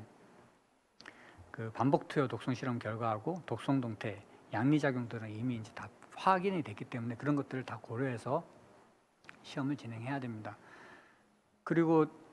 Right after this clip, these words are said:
어, 방금 전에 말씀드렸듯이 생식 독성 실험은 세그 원, 세그 투, 세그 쓰리 그런, 그런 이제 스터디 디자인이 각각 나눠져야 돼 있-, 있잖아요. 그래서 그런 세 가지 시험 중에 어떤 종류의 생식 독성 실험을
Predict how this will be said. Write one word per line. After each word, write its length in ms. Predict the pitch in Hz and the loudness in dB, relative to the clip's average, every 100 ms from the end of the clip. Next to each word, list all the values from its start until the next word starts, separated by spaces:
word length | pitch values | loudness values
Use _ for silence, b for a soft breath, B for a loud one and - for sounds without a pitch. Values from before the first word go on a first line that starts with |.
| - - - _ | -20 -20 -20 _
어, 280 | 160 143 147 - - - - - _ | 2 4 2 -4 -20 -20 -20 -20 _
방금 320 | - 165 208 208 | 4 6 6 6
전에 220 | 190 165 | 6 6
말씀드렸듯이 920 | 123 113 151 139 131 - 120 135 135 143 | 6 4 0 2 0 0 -2 0 -2 -4
생식 340 | - 220 196 196 | -4 -2 -2 -2
독성 300 | 160 - 151 | -4 0 0
실험은 320 | 143 127 123 | 2 0 0
세그 340 | - 208 196 | 2 4 8
원, 200 | 160 180 | 8 8
세그 320 | 156 202 180 | 6 4 2
투, 120 | 180 160 | 2 -2
세그 280 | - 185 | 2 2
쓰리 280 | 165 - 156 | 2 0 0
그런, 300 | 127 135 135 131 B B B B - | 2 2 2 -2 B B B B -4
그런 380 | 139 143 139 | 2 4 4
이제 260 | 123 123 131 - - | 2 0 -2 -8 -20
스터디 320 | - - 202 175 | -4 2 4 4
디자인이 440 | 131 131 135 123 117 | 2 0 2 0 -2
각각 280 | - - 151 | -10 -4 0
나눠져야 440 | 113 107 139 160 147 | 0 2 2 4 0
돼 100 | 110 | -2
있-, 240 | - - - | -12 -18 -16
있잖아요. 340 | - 120 131 | -8 -2 0
그래서 200 | 131 120 | 0 -2
그런 400 | 110 147 196 196 180 B | 4 12 12 10 2 B
세 200 | - - | -8 0
가지 260 | 214 220 202 | 6 8 6
시험 320 | 165 180 165 | 2 4 4
중에 380 | 135 123 165 196 - B B B | 4 4 2 2 -6 B B B
어떤 400 | - 117 190 220 | -4 4 8 8
종류의 400 | 208 208 196 180 | 8 6 4 2
생식 320 | 156 190 - - | 2 0 -6 -10
독성 280 | - 165 | -4 0
실험을 520 | 156 - 143 147 190 | 0 2 4 6 4